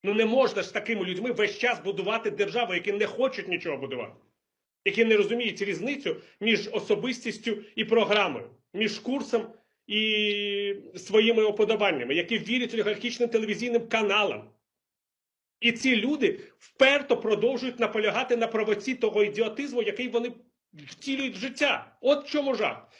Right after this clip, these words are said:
Вони не можуть самим собі сказати в дзеркало: «Я помилився, я більше так не буду робити».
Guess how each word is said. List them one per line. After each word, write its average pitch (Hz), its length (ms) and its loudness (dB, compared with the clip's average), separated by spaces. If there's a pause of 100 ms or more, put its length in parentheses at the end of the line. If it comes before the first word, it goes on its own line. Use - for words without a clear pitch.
(120)
Вони 247 180 0
не 247 100 6
можуть 262 280 0
самим 240 280 0
собі 254 240 -4
сказати 202 400 0
в - 40 -4
дзеркало: 165 440 -2 (180)
«Я 196 360 2
помилився, 233 600 2
я 143 60 0
більше 202 260 -6
так 208 200 -4
не 214 100 2
буду 208 260 -2
робити». 233 440 -2